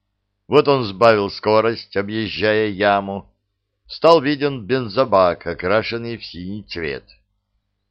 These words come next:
"Парни!" — закричал первый пилот. "Ставлю пиво тому, кто его ссадит!" "Yes,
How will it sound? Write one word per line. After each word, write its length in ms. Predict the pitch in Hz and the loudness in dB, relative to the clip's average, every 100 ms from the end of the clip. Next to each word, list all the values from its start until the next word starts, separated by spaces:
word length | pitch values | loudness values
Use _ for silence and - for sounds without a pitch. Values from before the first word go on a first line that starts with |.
| _ _ _ _ _ _ | _ _ _ _ _ _
"Парни!" — 920 | 170 190 170 147 139 127 101 76 - _ _ _ _ | 6 6 4 0 -6 -8 -8 -10 -16 _ _ _ _
закричал 560 | 78 98 101 90 92 90 | -8 -6 -4 -4 -2 -2
первый 360 | 92 87 82 | -2 -4 -4
пилот. 440 | 76 92 90 73 - - _ _ _ _ _ _ _ _ | -8 -8 -6 -6 -10 -20 _ _ _ _ _ _ _ _
"Ставлю 560 | - 170 175 160 156 | -2 4 6 6 -2
пиво 380 | 151 202 175 147 | -4 -8 0 0
тому, 420 | 120 139 156 151 | 2 2 2 -2
кто 220 | 110 - 135 | -4 -4 -2
его 200 | 135 120 | 0 -4
ссадит!" 600 | - - 135 107 73 - - _ _ _ _ _ _ _ - | -8 -2 0 0 -2 -14 -20 _ _ _ _ _ _ _ -18
"Yes, 600 | 65 104 180 202 202 | -6 -2 2 2 2